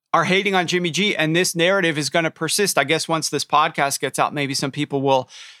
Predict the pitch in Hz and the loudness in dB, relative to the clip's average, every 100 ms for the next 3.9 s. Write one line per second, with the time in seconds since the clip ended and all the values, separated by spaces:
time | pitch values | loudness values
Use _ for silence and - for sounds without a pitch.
0 | _ 170 175 165 175 - 165 214 175 180 | _ 2 4 2 0 0 0 0 2 0
1 | 185 190 - 190 151 165 165 - - _ | 2 0 0 -2 0 0 0 -4 -10 _
2 | _ _ _ _ _ _ - 139 214 240 | _ _ _ _ _ _ -8 0 2 4
3 | 220 214 214 202 196 180 185 139 | 2 2 2 0 2 2 0 -2